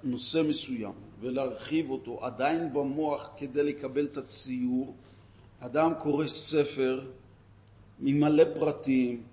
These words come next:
שאיך הוא טס ואיך הוא ירד והוא נחת והתיישב ואכל והסתובב ונהג ברכב וכו' וכו', סיפור.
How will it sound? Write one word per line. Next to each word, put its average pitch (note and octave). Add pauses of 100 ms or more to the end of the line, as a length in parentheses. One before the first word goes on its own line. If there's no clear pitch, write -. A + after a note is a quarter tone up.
(420)
שאיך C#3+
הוא C#3
טס C3
ואיך C3+
הוא C3+
ירד B2
והוא B2
נחת A#2+
והתיישב A#2+
ואכל B2+
והסתובב B2
ונהג C3+
ברכב C3
וכו' C#3 (120)
וכו', D#3
סיפור. G3